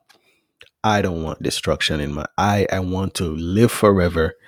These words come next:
And by God's grace, give me the strength, the courage to continue to move forward,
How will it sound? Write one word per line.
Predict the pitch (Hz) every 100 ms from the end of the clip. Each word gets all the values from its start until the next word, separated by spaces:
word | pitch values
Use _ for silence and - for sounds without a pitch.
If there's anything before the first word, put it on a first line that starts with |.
| - - - -
And | 87
by | 80 80
God's | 80 95 107 98
grace, | 101 110 107 82 87 - - -
give | 98 87
me | 80
the | 76
strength, | - - - 139 -
the | -
courage | - 156 147 135 -
to | -
continue | 85 80 - 110 110
to | -
move | 90 90 113 120
forward, | - - 107 101 90 80